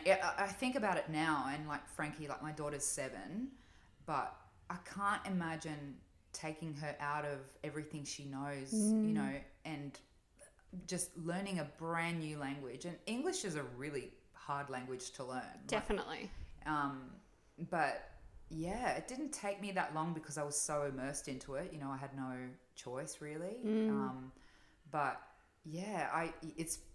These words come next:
Speaker 1: it's a pretty amazing sacrifice, and I'm forever in her debt for it, for sure.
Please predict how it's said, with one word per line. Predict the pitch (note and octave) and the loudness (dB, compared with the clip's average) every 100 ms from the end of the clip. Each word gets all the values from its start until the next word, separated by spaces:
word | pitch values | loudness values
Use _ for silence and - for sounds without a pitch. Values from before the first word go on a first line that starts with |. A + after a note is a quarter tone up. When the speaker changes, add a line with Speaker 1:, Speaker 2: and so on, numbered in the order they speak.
| - | -4
Speaker 1:
it's | F3 | 0
a | G3 | -2
pretty | F#3 G#3 F#3+ | 0 2 2
amazing | D3+ C3+ C3 C3 C3 - - | 0 -2 -4 -8 -10 -14 -8
sacrifice, | - C3 C3+ - A2 B2 - - | -6 -6 -8 -6 -4 -4 -6 -8
and | C3 A#2+ - | -8 -8 -4
I'm | D3 C#3 - - | -4 -6 -14 -8
forever | - D#3 D#3 C#3+ C3 | 0 2 4 2 -2
in | |
her | B2 A#2 | -4 -6
debt | B2 A#2 - | -4 -6 -6
for | A2 F2+ | -6 -6
it, | B2 - | -8 -10
for | A#2 | -12
sure. | - B2 A2+ | -10 -10 -12